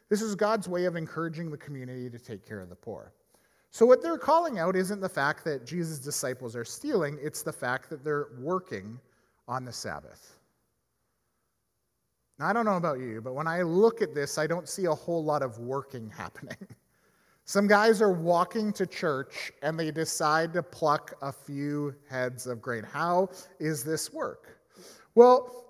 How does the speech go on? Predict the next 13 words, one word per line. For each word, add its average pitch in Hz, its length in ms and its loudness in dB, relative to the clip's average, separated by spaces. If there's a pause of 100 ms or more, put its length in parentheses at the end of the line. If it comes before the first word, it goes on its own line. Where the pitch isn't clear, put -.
it 254 220 0
becomes 294 560 -2
work 208 460 6
because 202 360 0
of 185 140 -4
the 190 100 4
way 170 360 0
the 156 280 -4
Jewish 180 720 2
culture 123 800 -4
is 131 200 -4
set 113 280 -4
up 82 320 -10